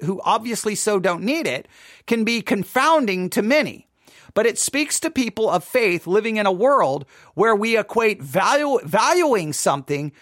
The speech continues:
with paying for it. We only need to look at the number of people who are willing to pay Elon Musk,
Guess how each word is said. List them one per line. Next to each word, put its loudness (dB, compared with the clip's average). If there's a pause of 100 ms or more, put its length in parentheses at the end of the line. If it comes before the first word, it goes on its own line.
(280)
with 0
paying 2
for -4
it. -20 (380)
We 4
only 2
need -2
to 2
look 2
at -4
the -2
number 2
of 0
people -2
who 4
are 2
willing 0
to -2
pay -2
Elon 2
Musk, 0